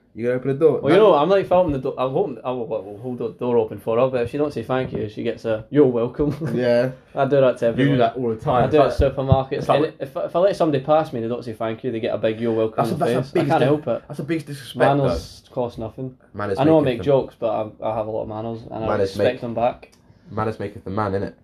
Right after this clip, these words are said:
Speaker 2: Exactly.
Speaker 1: You know that, if you know about that.
Speaker 2: Yeah, man.
Speaker 1: Kingsman.
Speaker 2: Yeah, Kingsman.
Speaker 1: I like
Speaker 2: Yeah, big team.
Speaker 1: Yeah, but no, yeah, exactly. Like, like,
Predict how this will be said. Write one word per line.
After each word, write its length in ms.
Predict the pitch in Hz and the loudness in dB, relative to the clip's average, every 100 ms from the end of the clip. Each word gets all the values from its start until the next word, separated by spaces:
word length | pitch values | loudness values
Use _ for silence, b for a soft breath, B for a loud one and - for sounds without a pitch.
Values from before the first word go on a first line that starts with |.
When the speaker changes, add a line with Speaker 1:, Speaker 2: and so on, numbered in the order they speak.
| - - - - _ | -20 -20 -20 -20 _
Speaker 2:
Exactly. 500 | 127 123 151 - 120 - | -6 0 0 -2 -14 -12
Speaker 1:
You 80 | 92 | -8
know 120 | 90 | -6
that, 300 | 82 87 - | -6 -10 -12
if 80 | - | -16
you 60 | 92 | -12
know 80 | 85 | -10
about 160 | 87 90 98 - | -8 -8 -8 -10
that. 120 | 160 | -8
Speaker 2:
Yeah, 100 | 143 | -6
man. 240 | 117 139 - | -4 -8 -12
Speaker 1:
Kingsman. 380 | - 87 95 - _ - | -14 -8 -8 -10 _ -6
Speaker 2:
Yeah, 180 | 139 | -6
Kingsman. 500 | 110 - 131 117 120 - | -6 -10 -10 -10 -12 -10
Speaker 1:
I 100 | - | -10
like 180 | - - _ | -10 -12 _
Speaker 2:
Yeah, 120 | 147 143 | -18 -14
big 180 | 139 135 | -12 -12
team. 200 | 143 139 | -12 -4
Speaker 1:
Yeah, 260 | 110 117 113 _ _ - | 2 4 2 _ _ 2
but 180 | 139 | 4
no, 100 | 165 | 6
yeah, 180 | 160 165 | 6 6
exactly. 380 | 113 139 120 104 | 4 2 -4 -6
Like, 260 | 98 98 87 | -4 -4 -6
like, 140 | 80 | -16